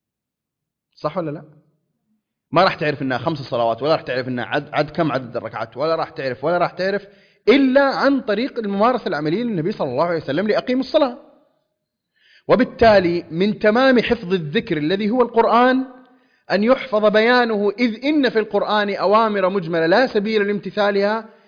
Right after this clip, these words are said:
إلا بحفظ بيانها، إلا بوجود البيان لها الذي هو السنة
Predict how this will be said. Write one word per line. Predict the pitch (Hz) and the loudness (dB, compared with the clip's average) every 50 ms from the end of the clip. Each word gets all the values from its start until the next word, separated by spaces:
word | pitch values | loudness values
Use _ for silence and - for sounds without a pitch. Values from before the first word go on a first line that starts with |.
| _ _ _ _ _ - | _ _ _ _ _ 2
إلا | 240 285 285 269 269 277 269 269 269 | 4 4 4 4 4 2 2 2 2
بحفظ | 214 208 - 254 - - 196 208 | 0 0 -2 -2 -6 -4 -4 -2
بيانها، | 202 190 190 202 214 220 202 180 156 151 151 | 0 2 2 2 2 0 0 0 -2 -2 -2
إلا | 196 233 233 226 | -2 0 0 0
بوجود | 208 202 196 190 196 180 226 208 190 | 0 0 -2 -4 -2 -2 0 0 0
البيان | 180 170 185 202 214 202 190 | -2 0 -2 0 0 0 0
لها | 196 185 180 | -2 -2 -2
الذي | 175 170 170 165 | -2 -2 -4 -4
هو | 165 175 156 | -2 -2 -4
السنة | 151 156 - 170 151 139 143 160 | -4 -4 -6 -4 -2 -2 -4 -6